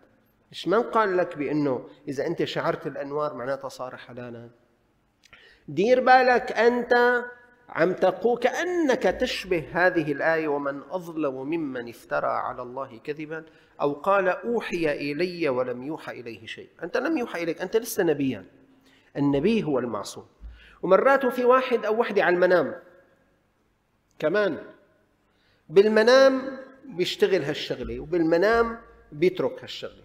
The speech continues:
بالمنام بيتجوز وبالمنام ما بيتجوز، بالمنام بيشارك فلان وبالمنام ما بيشارك فلان. ذكرت لكم مرة هي للطرفة، بس هذا حدث. رجل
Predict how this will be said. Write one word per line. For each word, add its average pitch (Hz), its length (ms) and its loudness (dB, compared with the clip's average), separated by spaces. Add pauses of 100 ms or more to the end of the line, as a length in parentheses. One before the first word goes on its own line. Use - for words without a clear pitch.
(140)
بالمنام 214 600 6
بيتجوز 185 840 4 (380)
وبالمنام 165 680 2
ما 123 120 -2
بيتجوز، 110 800 -12
بالمنام 202 800 4 (600)
بيشارك 185 640 2
فلان 196 680 0
وبالمنام 214 840 4 (380)
ما 139 180 0
بيشارك 117 520 -10
فلان. - 240 -16 (1080)
ذكرت 254 340 2
لكم 196 300 -2
مرة 170 520 -4 (320)
هي 160 160 0
للطرفة، 160 400 -2
بس 135 200 -6
هذا 202 300 2 (200)
حدث. 220 500 2 (1900)
رجل 220 580 8